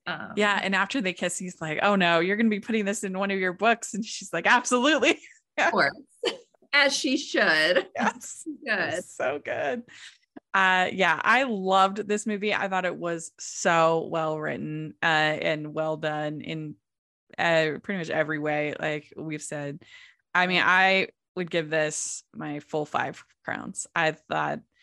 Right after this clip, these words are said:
Speaker 2: uh, like, yes, it's not perfect for what you want in these movies. This delivered. So
Speaker 1: Yeah.
Speaker 2: I loved it.
Speaker 1: I would say five out of five also.
Speaker 2: Yeah.
Speaker 1: I just, um, yeah.
Speaker 2: One of my favorites of the year.
Speaker 1: Same. Even the moments where I was like, "Mm,"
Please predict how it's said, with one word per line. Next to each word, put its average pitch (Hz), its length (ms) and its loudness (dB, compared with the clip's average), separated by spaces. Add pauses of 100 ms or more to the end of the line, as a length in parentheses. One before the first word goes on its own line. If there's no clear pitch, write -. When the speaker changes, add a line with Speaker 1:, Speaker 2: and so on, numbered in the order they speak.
(540)
Speaker 2:
uh, 156 320 0
like, 160 220 -2
yes, 175 320 -2
it's 170 120 -8
not 170 200 -4
perfect 175 680 -2
for 180 240 -4
what 180 200 2
you 190 140 -2
want 165 380 2
in 170 200 -4
these 160 380 -6
movies. 190 840 -2
This 160 260 -4
delivered. - 720 -8 (560)
So - 180 -12
Speaker 1:
Yeah. 180 240 2
Speaker 2:
I 160 120 -2
loved - 280 -8
it. 262 60 -8
Speaker 1:
I 269 40 -2
would 302 140 -10 (140)
say 214 120 -6
five 175 240 -4
out 147 160 -4
of 180 80 -14
five 208 340 -12
also. - 300 -8
Speaker 2:
Yeah. 160 180 -8
Speaker 1:
I 170 80 -12 (100)
just, - 260 -20 (460)
um, 151 420 -4 (1120)
yeah. 185 220 0
Speaker 2:
One 185 100 0
of 185 60 -2
my 165 160 2
favorites 151 440 -4
of - 120 -8
the - 100 -8
year. - 320 -8 (420)
Speaker 1:
Same. 180 360 0
Even 226 240 -4
the 240 100 0
moments 208 400 2
where 202 80 0
I - 20 -2
was 190 120 -6
like, 180 180 -2
"Mm," 554 420 -16